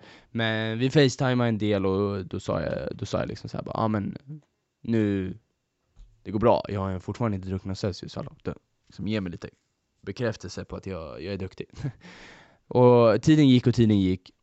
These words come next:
Och sen var det nyår. Och jag hade klarat det. Och det,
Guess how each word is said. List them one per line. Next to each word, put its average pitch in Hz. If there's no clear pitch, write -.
Och 143
sen 175
var 190
det 214
nyår. 202
Och 170
jag 170
hade 175
klarat 180
det. -
Och 131
det, 127